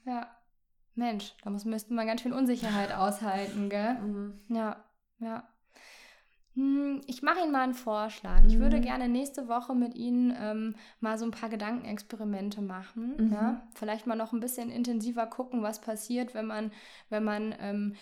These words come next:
Speaker 1: solchen, solchen Dingen nachgeht.
Speaker 2: Mhm.
Speaker 1: Hm, und dann könnten wir vielleicht mal schauen, ob das einer der aufrechterhaltenden Faktoren sein
Speaker 2: Mhm,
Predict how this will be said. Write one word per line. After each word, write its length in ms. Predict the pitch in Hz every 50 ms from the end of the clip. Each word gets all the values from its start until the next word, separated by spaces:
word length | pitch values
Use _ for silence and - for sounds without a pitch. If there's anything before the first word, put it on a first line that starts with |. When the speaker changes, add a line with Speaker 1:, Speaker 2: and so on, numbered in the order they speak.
| - -
Speaker 1:
solchen, 560 | - - 208 208 208 220 226 220 214 214 214 - - - -
solchen 500 | - 214 214 208 220 214 214 208 202 202
Dingen 320 | 226 233 247 247 226 214
nachgeht. 840 | 208 196 208 226 269 302 - - - - 277 277 285 311 240 247 240
Speaker 2:
Mhm. 160 | 240 247 247 - - - _ _ -
Speaker 1:
Hm, 800 | 254 254 262 262 262 262 254 254 254 254 254 254 262 262 247 247 247 - - - - - - - -
und 120 | 247 226
dann 120 | 233 226 233
könnten 240 | 233 269 277 311 311
wir 160 | 311 294 294
vielleicht 260 | 294 262 262 269 -
mal 140 | 262 247 247
schauen, 340 | 247 247 247 240 247 247 226
ob 100 | 220 -
das 160 | - 247 247
einer 260 | - - 226 233 233
der 200 | 214 214 202 -
aufrechterhaltenden 840 | - 202 - 220 214 208 - 220 190 202 202 208 220 208 214 208 202 208
Faktoren 560 | 208 - 208 208 - - 214 202 202 208 202
sein 280 | 226 226 226 247 -
Speaker 2:
Mhm, 40 | -